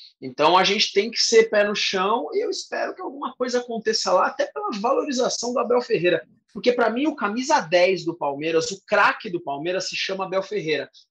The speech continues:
Eu acho esse Palmeiras um, um dos melhores Palmeiras, olha que doido que eu vou falar,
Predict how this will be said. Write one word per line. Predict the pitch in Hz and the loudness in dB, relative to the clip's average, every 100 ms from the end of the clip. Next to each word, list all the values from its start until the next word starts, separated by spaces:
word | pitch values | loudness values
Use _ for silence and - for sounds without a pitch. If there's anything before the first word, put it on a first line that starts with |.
| _ - | _ 2
Eu | 202 | 4
acho | 277 - 285 | 4 2 -2
esse | 262 - - | -4 -6 -4
Palmeiras | 170 165 208 220 170 | -4 -2 -2 0 -2
um, | 208 226 - | -2 -8 -8
um | 190 | -6
dos | 190 | -4
melhores | 196 196 240 254 - | -2 2 0 0 -4
Palmeiras, | 208 196 202 - | -4 0 0 0
olha | 190 262 | -2 -2
que | 233 | 0
doido | 214 220 | 4 6
que | 208 | 6
eu | 208 | 0
vou | |
falar, | 202 160 131 | 0 -2 -2